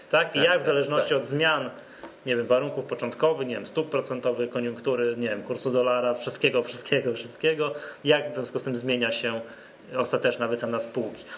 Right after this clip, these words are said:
Speaker 1: Jeszcze
Speaker 2: No,
Speaker 1: ja
Speaker 2: no jest to
Speaker 1: no.
Speaker 2: ciekawe jeszcze, jak to zostało, mm, wypuszczone,
Speaker 1: W świat?
Speaker 2: e, w świat, e, no bo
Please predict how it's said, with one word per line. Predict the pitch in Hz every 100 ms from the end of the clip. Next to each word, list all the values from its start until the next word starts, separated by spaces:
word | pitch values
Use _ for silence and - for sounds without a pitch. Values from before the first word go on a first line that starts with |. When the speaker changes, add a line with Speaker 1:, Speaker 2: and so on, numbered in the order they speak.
| -
Speaker 1:
Jeszcze | 151 180
Speaker 2:
No, |
Speaker 1:
ja | 175
Speaker 2:
no | 175
jest | 190
to | 151
Speaker 1:
no. |
Speaker 2:
ciekawe | 180 240 202
jeszcze, | 156 127
jak | 127 131
to | 147
zostało, | 135 - 135 135 131 123
mm, | 117 120 113 113 107 104 - - - -
wypuszczone, | 123 123 123 - 139 107 90 82 - - -
Speaker 1:
W |
świat? | - - 131 160 - 95 95 -
Speaker 2:
e, | 98
w | -
świat, | - 95 85 104
e, | 92 95 95 98 101 95 98 95
no |
bo | 117 120